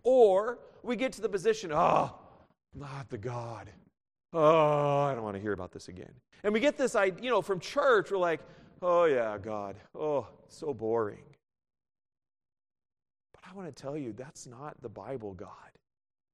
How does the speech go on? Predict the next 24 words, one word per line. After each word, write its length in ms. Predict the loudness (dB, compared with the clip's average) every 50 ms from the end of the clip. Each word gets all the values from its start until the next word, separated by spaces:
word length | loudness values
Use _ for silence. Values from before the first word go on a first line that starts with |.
| _ _ -16
That's 140 | -12 -10
a 60 | -8 -8
God 380 | -8 -10 -10 -6 -6 -6 -6
that 120 | -6 -8 -8
man 220 | -8 -6 -6 -6
has 120 | -8 -8
made 220 | -6 -4 -4 -4 -4
in 100 | -6 -10
his 140 | -12 -10 -10
own 160 | -10 -8 -8
image, 640 | -10 -10 -12 -14 -16 -20 _ _ -20 -20 _ _ _ _ _ _ _ _ _ _ _ _ _ -12
that 80 | -8
man 260 | -6 -4 -4 -2 -2 -4
has 140 | -6 -8
put 220 | -10 -8 -6 -4 -4
into 260 | -4 -4 -4 -4 -4
a 40 | -4
box. 800 | -4 -6 -6 -6 -6 -6 -8 -14 -20 -20 -20 -20 -20 -20 -20 -20 _ _ _ _ _ _ _ _ _ -18
The 60 | -14
God 320 | -12 -10 -8 -4 -2 -2
of 80 | -2 -2
the 100 | -2 -4
Bible, 440 | -4 -6 -8 -6 -6 -4 -2 -4 -4
yes. 480 | -4 -6 -8 -8 -8 -10 -14 -18 -20